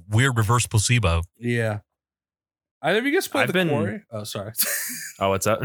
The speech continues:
Speaker 3: <laughs> No, fuck The Quarry.
Speaker 2: <laughs>
Speaker 3: I've been a worker boy compared to you. I had
Speaker 2: Yeah.
Speaker 3: a,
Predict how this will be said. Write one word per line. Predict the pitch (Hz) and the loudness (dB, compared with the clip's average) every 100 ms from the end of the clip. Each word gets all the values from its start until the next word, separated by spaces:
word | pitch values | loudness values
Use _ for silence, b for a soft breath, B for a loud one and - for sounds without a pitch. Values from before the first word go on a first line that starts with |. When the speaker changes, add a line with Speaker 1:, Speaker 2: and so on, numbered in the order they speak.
| 143 | 2
Speaker 3:
<laughs> | - | 2
No, | 120 | 0
fuck | 139 185 - | 2 2 2
The | - | -2
Quarry. | - 110 95 - 381 - | -2 0 0 0 -2 -2
Speaker 2:
<laughs> | 233 - 427 | -10 -6 -2
Speaker 3:
I've | 127 | 0
been | 202 | 2
a | 143 | 2
worker | 131 131 104 | 0 0 0
boy | 104 101 104 | 2 2 0
compared | 117 110 117 107 | -2 0 0 2
to | |
you. | 110 107 104 | 2 2 2
I | 95 113 | 0 0
had | 120 117 | 2 2
Speaker 2:
Yeah. | 110 101 | 2 2
Speaker 3:
a, | 95 | -2